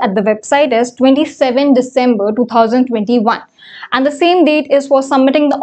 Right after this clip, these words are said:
online application form at the website is twenty seven December टू थाउजेंड ट्वेंटी वन। Further हम देख सकते हैं कि प्रोविजनल लिस्ट for verification पीडब्ल्यूडी हो गया, डिफेंस, पीएम, एनआरआई के लिए है थर्टियथ December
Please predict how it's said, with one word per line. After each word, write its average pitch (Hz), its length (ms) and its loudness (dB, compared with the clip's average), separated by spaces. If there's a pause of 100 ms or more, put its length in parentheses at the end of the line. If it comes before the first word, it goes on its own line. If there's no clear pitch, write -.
online 285 320 0
application 254 720 0
form 240 260 2
at 202 100 -6
the 208 100 -2
website 254 480 -2
is 226 140 -8
twenty 226 280 -2
seven 285 280 2
December 226 520 0 (380)
टू 269 160 4
थाउजेंड 233 380 0
ट्वेंटी 202 300 -4
वन। 156 140 -8 (420)
Further 302 380 2
हम 311 180 0
देख 311 200 -2
सकते 320 260 0
हैं 311 120 2
कि 311 140 -2
प्रोविजनल 285 680 2
लिस्ट 240 340 -2 (240)
for 262 80 4 (140)
verification 277 680 0 (100)
पीडब्ल्यूडी 254 600 2
हो 247 220 4
गया, 220 180 2 (380)
डिफेंस, 247 540 0 (100)
पीएम, 240 420 2
एनआरआई 247 540 0
के 220 100 0
लिए 196 220 0 (100)
है 208 140 0 (440)
थर्टियथ 277 520 2
December 254 500 2